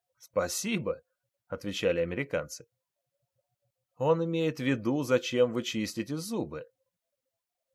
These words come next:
«Остатки пищи, застревавшие между зубы,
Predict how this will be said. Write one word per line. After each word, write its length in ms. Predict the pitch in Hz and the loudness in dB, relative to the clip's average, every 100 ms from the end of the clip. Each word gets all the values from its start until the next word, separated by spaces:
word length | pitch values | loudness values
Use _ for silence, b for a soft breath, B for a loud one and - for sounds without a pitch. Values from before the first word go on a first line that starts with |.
| _ _ | _ _
«Остатки 760 | 123 120 - 185 175 - 156 | -6 -4 0 2 2 0 -4
пищи, 840 | 143 - 208 185 - - 147 123 113 | -4 -6 -8 -6 -4 -4 -4 -2 0
застревавшие 1000 | 101 120 117 117 120 127 120 - 117 110 | 6 6 4 -2 6 8 8 4 -4 -2
между 520 | 110 113 101 90 95 | 0 -2 -2 -6 -8
зубы, 600 | 82 135 208 165 85 76 | -6 -6 -4 -4 -6 -6